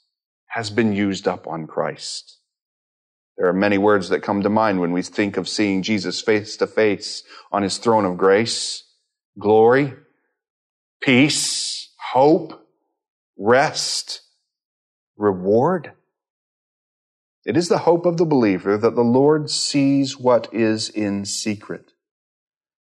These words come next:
But it's also the believer's hope that the Lord sees the believer as one who has been clothed with the righteousness of Christ. And so, knowing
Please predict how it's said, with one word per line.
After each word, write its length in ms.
But 100
it's 160
also 560
the 100
believer's 500
hope 340
that 160
the 100
Lord 380
sees 680
the 80
believer 720
as 220
one 300
who 160
has 160
been 320
clothed 880
with 460
the 80
righteousness 1080
of 200
Christ. 520
And 200
so, 600
knowing 840